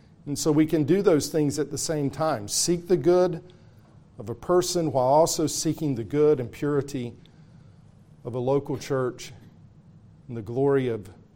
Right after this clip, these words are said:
God's name in the church, and Christ's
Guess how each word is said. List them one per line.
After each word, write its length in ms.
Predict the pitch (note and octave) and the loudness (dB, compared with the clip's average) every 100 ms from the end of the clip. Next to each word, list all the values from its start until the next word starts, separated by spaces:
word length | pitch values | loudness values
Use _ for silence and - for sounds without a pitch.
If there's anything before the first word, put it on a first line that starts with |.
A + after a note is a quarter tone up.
| C3 | -8
God's 380 | B2+ B2 A2 | -4 -4 -4
name 380 | B2+ B2 A2+ G#2 - | -8 -6 -8 -10 -8
in 200 | B2+ A2+ | -8 -8
the 80 | |
church, 500 | - A2 F#2 - - - | -10 -12 -12 -14 -20 -20
and 100 | - | -20
Christ's 520 | - B2 A#2+ - - | -8 -6 -6 -10 -14